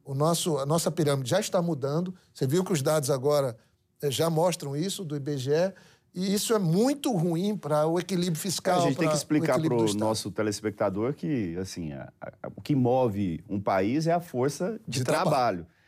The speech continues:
Speaker 2: Então, é isso que o presidente da Apex tá explicando aqui pra gente, que muitos países vão ter a população envelhecida. Eu queria mudar um pouquinho de, de assunto. A questão da reforma tributária vai ajudar de que forma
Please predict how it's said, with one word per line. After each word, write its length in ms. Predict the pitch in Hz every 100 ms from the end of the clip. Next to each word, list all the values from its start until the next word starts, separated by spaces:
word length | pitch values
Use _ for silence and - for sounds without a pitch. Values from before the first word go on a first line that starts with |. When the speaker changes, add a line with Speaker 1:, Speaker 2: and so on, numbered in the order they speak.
| _ -
Speaker 2:
Então, 240 | - 277
é 100 | 143
isso 260 | 120 127 -
que 120 | 151
o 80 | 151
presidente 400 | 131 107 113 110
da 100 | 101
Apex 380 | - 101 104
tá 120 | - 120
explicando 460 | 120 131 107 101
aqui 120 | 101
pra 220 | 90 101 90
gente, 300 | 92 101 -
que 180 | 135 - _ _ -
muitos 200 | 110 -
países 340 | - 104 104
vão 160 | 113 117
ter 120 | 117
a 60 |
população 680 | - 107 120 98 - 104 104 - _ _
envelhecida. 720 | 113 113 120 127 117 - 87 -
Eu 80 | 127
queria 180 | 202 185
mudar 300 | 139 117 101
um 80 | 87
pouquinho 440 | 95 - 92 82
de, 320 | 78 80 71
de 140 | - 82
assunto. 480 | 78 - 160 120 - - - -
A 100 | 113
questão 400 | 123 135 - 131
da 160 | 123 120
reforma 800 | 123 - 175 165 135 113 82 78
tributária 640 | 120 113 107 98 80 73
vai 220 | 65 113 147
ajudar 300 | 139 147 156
de 100 | -
que 160 | 202
forma 640 | 190 - 139 147 151 151